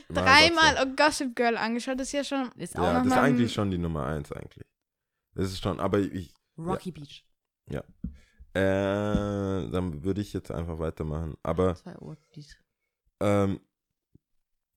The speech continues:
Speaker 1: Nummer eins, äh, Nummer eins, Nummer drei ist etwas, was ich sehr gerne angeschaut hab, aber dann nicht mehr. Also ich, das ist nicht aktuell. Ich möchte
Speaker 2: Mhm.
Speaker 1: allen <laughs> Leuten, das ist nicht aktuell.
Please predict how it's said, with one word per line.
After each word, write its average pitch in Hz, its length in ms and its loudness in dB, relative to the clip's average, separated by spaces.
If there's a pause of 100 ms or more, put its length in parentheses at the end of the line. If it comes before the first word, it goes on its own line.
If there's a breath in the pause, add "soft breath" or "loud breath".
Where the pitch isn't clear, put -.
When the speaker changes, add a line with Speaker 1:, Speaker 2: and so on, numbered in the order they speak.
(180)
Speaker 1:
Nummer 98 440 2
eins, 110 540 0 (240)
äh, 92 140 6
Nummer 76 200 -2
eins, 78 240 -6
Nummer 85 200 0
drei 117 420 4
ist - 540 -2
etwas, 98 300 -4
was 95 160 0
ich 82 200 -4
sehr 92 220 4
gerne 98 420 4
angeschaut 76 580 -4
hab, - 240 -8
aber 80 220 0 (180)
dann 85 440 -2
nicht 90 280 -2
mehr. 64 280 -6
Also 73 200 -6
ich, 78 140 -8
das 90 140 -6
ist 78 120 -8
nicht 98 160 2
aktuell. 80 500 -2 (280)
Ich 73 80 -14
möchte 80 320 0
Speaker 2:
Mhm. - 60 0
Speaker 1:
allen 107 260 6
<laughs> - 0 -
Leuten, 113 320 10
das 90 140 2
ist 90 80 -8
nicht 92 140 -2
aktuell. 82 280 0